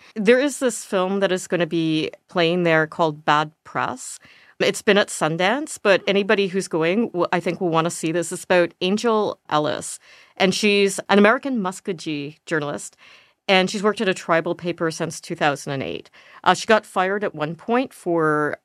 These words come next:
doing an expose of an official who's arrested for em-, embezzlement, and then she went back to the paper. So a lot of tribal papers in the U S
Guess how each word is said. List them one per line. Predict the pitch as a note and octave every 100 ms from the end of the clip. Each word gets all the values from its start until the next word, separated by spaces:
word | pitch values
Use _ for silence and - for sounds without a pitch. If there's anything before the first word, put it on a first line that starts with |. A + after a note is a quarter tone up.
| C#3+
doing | F3 E3+ E3+ E3 D#3+ D#3+ - -
an | E3+ E3+
expose | E3+ - F3 D#3 C#3+ D3 C#3 D3+ E3+ - - - _ F3+
of | E3 D#3 D3+ D3 - -
an | F#3 F3+
official | E3 G3 E3+ F#3
who's | D3+ F3
arrested | D#3+ D#3 - D#3
for | D#3 D3
em-, | D3 -
embezzlement, | D#3 D3 C#3 C#3+ G3 A3+ C4 - - -
and | G3
then | G3+
she | F#3+ G3
went | F#3
back | F#3 F3+ -
to |
the | E3+
paper. | - E3+ E3 D3+ - - - - _
So | - B3+
a |
lot | A#3 D4+
of | E4+
tribal | - G3+ A3+
papers | G3 G#3 G3 F3+
in | F3
the | E3
U | D#3+
S | C3 F3 -